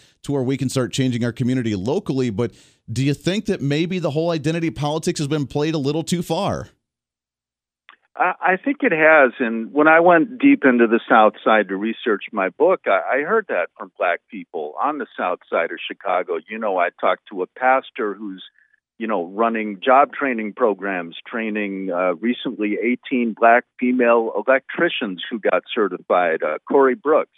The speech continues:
Speaker 2: at New Beginnings Church trying to raise twenty-five million for an expanded community and job training center for auto mechanics, hospitality workers. He's just going, and his, uh,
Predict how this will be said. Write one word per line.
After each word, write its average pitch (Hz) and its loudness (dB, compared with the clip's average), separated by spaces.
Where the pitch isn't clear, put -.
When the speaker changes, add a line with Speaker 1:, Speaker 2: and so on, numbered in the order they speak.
Speaker 2:
at 98 -12
New 107 -10
Beginnings 107 -10
Church 127 0
trying 110 -2
to 104 -4
raise 101 2
twenty-five 120 0
million 113 0
for 113 -2
an 104 -2
expanded 117 -2
community 110 -4
and 98 -4
job 101 4
training 98 -4
center 95 -2
for 92 -4
auto 123 6
mechanics, 117 -4
hospitality 117 -2
workers. 117 -4
He's 226 -6
just 151 4
going, 120 2
and 117 0
his, 120 0
uh, 95 4